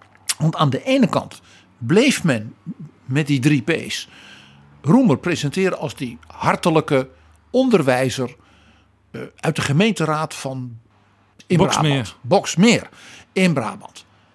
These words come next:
Speaker 1: Een man met het hart op de juiste plaats. Hè, dol op de kinderen in de klas, vriendelijk en waar nodig streng tegen de ouders. Een man, een ideale buurman.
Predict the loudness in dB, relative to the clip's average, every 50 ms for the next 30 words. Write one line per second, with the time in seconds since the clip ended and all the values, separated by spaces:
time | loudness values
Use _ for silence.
0 | _ _ _ _ 0 2 2 4 4 4 2 2 0 0 -2 -2 -2 -2 -8 -8
1 | -2 0 0 0 0 -2 -10 -10 -10 -10 -4 -2 -2 -2 -2 -6 -10 -14 -14 -14
2 | -14 -14 -18 -20 -20 -20 _ _ _ _ _ _ _ _ _ _ _ _ _ _
3 | _ _ -12 -12 -10 -10 -10 2 4 4 4 4 2 -2 -4 -6 -6 -4 -2 -2
4 | -2 -2 -2 -4 -6 -6 -8 -8 -8 -6 -4 -4 -4 -4 -6 -10 -14 -18 _ _
5 | _ _ _ _ _ _ _ -18 -4 2 4 6 6 6 4 2 2 0 -4 -6
6 | -16 _ _ _ _ -12 -10 -10 -8 -6 -4 -4 -4 -4 -6 -8 -12 -14 -12 -4
7 | 0 0 0 0 0 -4 -4 -4 -2 0 2 2 4 4 4 2 2 -2 -4 -8
8 | -14 -18 -20 -20 -20 -20 _ _ _ _ _ _ -2 0 0 2 2 0 0 -2
9 | -4 _ _ _ 0 0 0 -2 -6 _ _ _ _ 2 4 6 6 4 4 2
10 | 0 0 2 0 0 0 -4 -8 -16